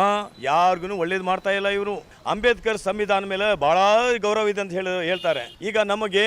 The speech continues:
ಇರೋರು ಏನಿದೆ ಮೂಲಭೂತ ಹಕ್ಕುಗಳು, ನಮ್ಮ ಹಕ್ಕುಗಳೇ ಕಿತ್ಕೊಂತಾರೆ. ಈಗ ಈ ಪೆಟ್ರೋಲ್ ಡೀಸೆಲ್ ಏರಿಸ್ತಾ ಹೋಗ್ತಾ ಇದ್ರೆ ನಾವು ಹೋರಾಟ ಮಾಡೋಕ್ಕಾಗಲ್ಲ. ಹೋರಾಟ ಮಾಡೋಕೆ ಹೋದ್ರೆ ಅಲ್ಲಿಂದಾನೆ ಪೊಲೀಸರು ಕಟ್ಕೊಂಡು, ಎತ್ಕೊಂಡು ಹೋಗಿ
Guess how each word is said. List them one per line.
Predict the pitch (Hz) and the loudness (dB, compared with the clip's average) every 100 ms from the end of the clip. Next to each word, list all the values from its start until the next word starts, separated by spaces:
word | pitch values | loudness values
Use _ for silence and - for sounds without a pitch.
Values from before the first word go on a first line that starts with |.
| 233 208 | 2 0
ಇರೋರು | 196 220 220 | 0 0 0
ಏನಿದೆ | 185 208 190 185 | 0 -2 -2 -4
ಮೂಲಭೂತ | 175 233 214 202 | 0 0 0 -2
ಹಕ್ಕುಗಳು, | 165 180 190 175 147 120 - | -4 -6 -8 -6 -6 -8 -8
ನಮ್ಮ | 185 190 | -6 -2
ಹಕ್ಕುಗಳೇ | 185 214 240 254 262 | -2 -4 -2 0 0
ಕಿತ್ಕೊಂತಾರೆ. | 226 196 202 180 156 156 | -2 -6 -4 -2 -2 -2
ಈಗ | 208 214 208 | -2 -2 -2
ಈ | |
ಪೆಟ್ರೋಲ್ | 214 190 220 214 | -4 -4 -4 -6
ಡೀಸೆಲ್ | 214 208 175 | -4 -2 0
ಏರಿಸ್ತಾ | 233 - | -2 -2
ಹೋಗ್ತಾ | 196 190 190 | -4 -2 -4
ಇದ್ರೆ | 160 127 185 214 - - | -4 -2 -2 -2 -10 -4
ನಾವು | 208 202 | 2 4
ಹೋರಾಟ | 254 254 233 | 4 2 2
ಮಾಡೋಕ್ಕಾಗಲ್ಲ. | 226 208 190 175 160 | 0 2 2 2 2
ಹೋರಾಟ | 247 233 | 2 2
ಮಾಡೋಕೆ | 226 214 196 | -2 -2 -4
ಹೋದ್ರೆ | 180 170 | -2 2
ಅಲ್ಲಿಂದಾನೆ | 214 185 226 220 202 240 247 | 2 2 0 -2 -2 -2 -2
ಪೊಲೀಸರು | 247 254 214 | 0 0 -2
ಕಟ್ಕೊಂಡು, | 208 180 170 175 185 226 196 220 196 | -4 -4 -6 -6 -4 -4 -2 -2 -4
ಎತ್ಕೊಂಡು | 180 214 190 | -4 -6 -6
ಹೋಗಿ | 185 | -6